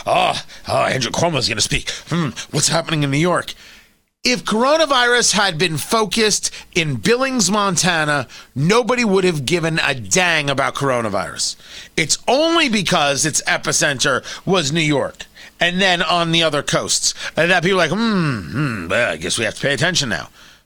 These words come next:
Not that they wouldn't have paid attention eventually, but if the hotspot was Montana, they would have been like, "Ah, Montana. Eh, nothing." It's totally what they would have done.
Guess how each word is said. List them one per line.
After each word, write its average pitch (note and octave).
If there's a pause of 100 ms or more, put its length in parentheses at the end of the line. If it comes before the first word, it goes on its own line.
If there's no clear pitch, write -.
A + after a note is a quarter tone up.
(600)
Not C4
that A#3+
they E3+
wouldn't E3
have D#3
paid D3+
attention C3
eventually, A#2 (280)
but F#3
if F3+
the F#3
hotspot G3+
was F3
Montana, E3 (220)
they F#3
would G3
have G#3
been A3
like, A3+
"Ah, A#4+ (240)
Montana. D#4 (720)
Eh, F#4 (580)
nothing." A#3 (640)
It's -
totally F3+
what F#3
they F3
would D#3+
have C#3+
done. G2